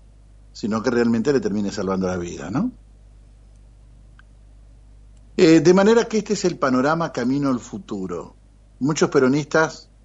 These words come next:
no están muy contentos con todo esto, y sobre todo los que quieren o todavía piensan que el peronismo está dentro de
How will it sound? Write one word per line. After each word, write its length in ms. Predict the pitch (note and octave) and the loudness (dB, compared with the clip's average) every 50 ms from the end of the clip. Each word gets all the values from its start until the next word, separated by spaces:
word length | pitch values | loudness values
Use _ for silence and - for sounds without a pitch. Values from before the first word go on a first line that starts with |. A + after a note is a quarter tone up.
| _ _ _ _ _ _ _ _ _ _ _ _ _ _ _ _ _ _ _ _ _ _ _ | _ _ _ _ _ _ _ _ _ _ _ _ _ _ _ _ _ _ _ _ _ _ _
no 280 | A#2+ B2 C3 C3+ D3 D3 | -4 -2 0 2 0 0
están 600 | C#3 - - - _ - E3+ D#3 C3+ A#2 G#2 G2 | 0 -4 -10 -12 _ 0 2 2 2 0 -2 -4
muy 180 | G2 G2+ G#2+ G#2+ | -6 -6 -8 -10
contentos 680 | - - G#2+ G2 G2 F2 - A2 A2 G#2+ F#2+ A2+ G#2+ | -8 -8 -8 -8 -8 -8 -6 -6 -6 -6 -6 -8 -10
con 180 | - - G2 G2 | -10 -10 -10 -8
todo 260 | F#2+ A2+ A2 A2 G#2+ G#2+ | -4 -2 -2 0 0 0
esto, 440 | G#2 G#2 G2 - _ - A#2 - | 0 -2 -4 -8 _ -4 -4 -2
y 80 | - B2 | -4 -2
sobre 260 | - - A#2+ A#2+ A#2 | 0 0 2 2 2
todo 240 | A2 - C3+ C#3 C#3+ | 2 4 4 4 4
los 140 | C#3 B2+ - | 4 2 -2
que 160 | - A#2+ F#2+ | -4 -8 -10
quieren 440 | - - C3 C3 B2+ C3 B2 B2 A#2+ - | -4 0 2 2 4 4 2 2 -2 -4
o 100 | - G#2+ | -8 -10
todavía 460 | F#2 - A2 G#2 G#2 A2+ A#2+ B2+ A#2+ - | -6 -4 -2 0 0 2 2 2 2 2
piensan 680 | C3 B2 A2+ G#2+ G#2 - - B2 B2 B2 B2+ - _ _ _ _ _ _ _ _ _ _ _ _ _ _ _ | 2 2 2 0 -2 -4 -4 -4 -4 -4 -6 -10 _ _ _ _ _ _ _ _ _ _ _ _ _ _ _
que 140 | - B2 A#2+ | 0 2 2
el 100 | A#2 G2+ | 2 2
peronismo 540 | - B2 A2+ A#2 A#2 A#2+ B2+ C3 C3 C#3+ C3+ | 2 2 2 4 4 4 4 2 2 0 -2
está 300 | B2+ - - C#3+ C#3+ C3 | -2 0 0 0 2 2
dentro 480 | B2 B2 A#2+ A#2+ A#2+ A#2+ B2 A2+ G#2+ | 2 2 0 0 -4 -6 -6 -6 -6
de 400 | G2+ A2 A#2 A#2 A#2 A#2+ B2 - | -6 -6 -6 -6 -6 -8 -10 -14